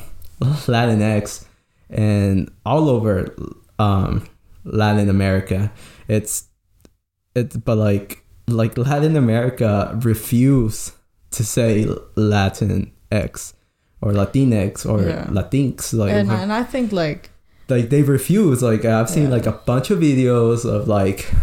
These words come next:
Speaker 1: people who are, like, progressive, people who are conservatives,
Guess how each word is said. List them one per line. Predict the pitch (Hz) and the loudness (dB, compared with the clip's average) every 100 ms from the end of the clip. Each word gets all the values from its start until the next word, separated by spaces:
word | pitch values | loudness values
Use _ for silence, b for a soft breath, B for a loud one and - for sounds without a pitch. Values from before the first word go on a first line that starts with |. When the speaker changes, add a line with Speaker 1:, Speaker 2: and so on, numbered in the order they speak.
| - | 2
Speaker 1:
people | - 135 143 127 | 0 0 0 0
who | 120 110 107 | 2 2 2
are, | 104 | 2
like, | 101 98 - - - _ _ _ _ | 0 -2 -6 -14 -20 _ _ _ _
progressive, | - 113 127 147 160 151 143 143 | -4 -2 0 0 0 0 2 0
people | - 117 117 | -2 -6 -4
who | - | -4
are | 113 | -4
conservatives, | - - - 143 135 127 120 113 | -4 -6 0 0 2 2 2 0